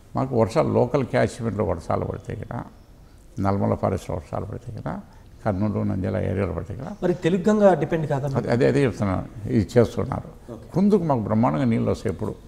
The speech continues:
Speaker 2: మ్మ్.
Speaker 1: ఈరోజు సోమశిల ఉందంటే కుందు నీళ్ళతోనే సోమశిల ఆ రోజు, ఈరోజు ఉంది.
Speaker 2: ఓకే.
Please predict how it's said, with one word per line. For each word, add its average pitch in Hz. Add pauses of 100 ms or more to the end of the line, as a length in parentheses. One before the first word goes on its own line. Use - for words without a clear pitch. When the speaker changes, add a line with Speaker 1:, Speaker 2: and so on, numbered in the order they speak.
(340)
Speaker 2:
మ్మ్. 127
Speaker 1:
ఈరోజు 120
సోమశిల 139
ఉందంటే 135
కుందు 131
నీళ్ళతోనే 135
సోమశిల 123
ఆ 110
రోజు, 101
ఈరోజు 95
ఉంది. 87 (360)
Speaker 2:
ఓకే. -